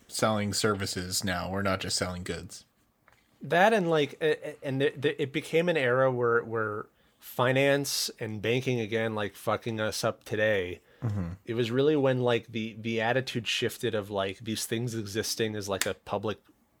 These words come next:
Speaker 2: function of s-, of, of the economy and service to something to exploit. Um, I
Speaker 1: Yeah.
Speaker 2: remember, I think, I think, uh, again, I don't know if this, I, I haven't studied this, so that maybe this is inaccurate, but, um, the,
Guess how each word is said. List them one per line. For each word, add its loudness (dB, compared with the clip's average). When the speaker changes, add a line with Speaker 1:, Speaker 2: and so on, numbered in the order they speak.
Speaker 2:
function 0
of -2
s-, -2
of, -6
of -8
the -6
economy -2
and -4
service -2
to -4
something 0
to -6
exploit. 2
Um, 0
I 4
Speaker 1:
Yeah. 4
Speaker 2:
remember, 6
I -2
think, 0
I 4
think, 0
uh, 2
again, 4
I 6
don't 4
know 6
if 2
this, 2
I, -8
I 2
haven't 2
studied 0
this, 0
so 0
that -4
maybe 0
this -2
is -4
inaccurate, -2
but, -6
um, -6
the, -8